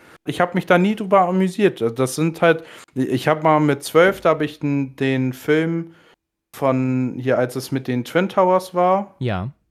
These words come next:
Speaker 1: Mit Nicolas Cage. Da lief der, glaub ich, mal im Fernsehen. Ich weiß jetzt nicht, wie der Film heißt. Da, da hab ich den mit zwölf geguckt und dann hab, äh,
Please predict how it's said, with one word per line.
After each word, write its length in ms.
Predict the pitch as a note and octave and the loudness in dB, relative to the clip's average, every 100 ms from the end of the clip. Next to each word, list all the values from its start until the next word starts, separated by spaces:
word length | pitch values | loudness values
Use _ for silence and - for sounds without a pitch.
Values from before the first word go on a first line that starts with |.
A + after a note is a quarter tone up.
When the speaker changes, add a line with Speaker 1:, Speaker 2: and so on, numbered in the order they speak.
| _ _ _ - | _ _ _ -4
Speaker 1:
Mit 240 | C3+ C3+ | 0 2
Nicolas 420 | C3+ C#3 B2+ A#2 - | 2 -2 -2 -4 -2
Cage. 580 | D3 D#3+ F#3 F#3 - _ _ _ | 0 0 0 -8 -18 _ _ _
Da 80 | - | -8
lief 220 | A#2+ C3+ | -4 -4
der, 100 | D3 | -4
glaub 180 | C3 B2+ | 0 0
ich, 60 | B2+ | 0
mal 120 | B2 | -4
im 100 | A#2 | -6
Fernsehen. 340 | - C3+ D3 C3+ | -4 -4 -2 -4
Ich 100 | A#2+ | -2
weiß 220 | A2+ - | -4 -4
jetzt 200 | A2+ - | -6 -6
nicht, 160 | A#2 - | -10 -6
wie 60 | |
der 140 | A2 G2 | -6 -4
Film 260 | A2 G#2 | -4 -4
heißt. 420 | A2+ A2+ A#2+ - _ - _ _ | -2 -2 -4 -10 _ -20 _ _
Da, 140 | G#2+ G#2+ - - | -4 -4 -12 -2
da 140 | A2 | 2
hab 120 | A2+ | 2
ich 120 | A#2+ - | 2 2
den 460 | B2+ B2 A#2+ - - | 6 6 4 -4 2
mit 220 | B2+ B2+ | 2 2
zwölf 300 | - C3 C3 | 4 2 4
geguckt 420 | B2+ - D3 D3+ | -2 2 0 2
und 80 | C3 | 0
dann 180 | B2 A#2+ | 2 4
hab, 220 | B2 B2 | 4 2
äh, 360 | A#2+ A#2 A#2 A2 | 4 2 2 -2